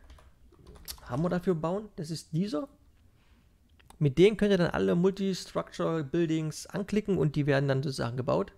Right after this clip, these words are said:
Für den Kochofen braucht ihr diese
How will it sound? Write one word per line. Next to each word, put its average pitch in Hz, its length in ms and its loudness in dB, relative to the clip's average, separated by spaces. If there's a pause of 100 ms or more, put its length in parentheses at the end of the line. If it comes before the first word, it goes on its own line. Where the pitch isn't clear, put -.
(1300)
Für 190 140 2
den 190 120 6
Kochofen 127 460 2 (380)
braucht 160 260 0
ihr 170 80 2
diese 147 260 -2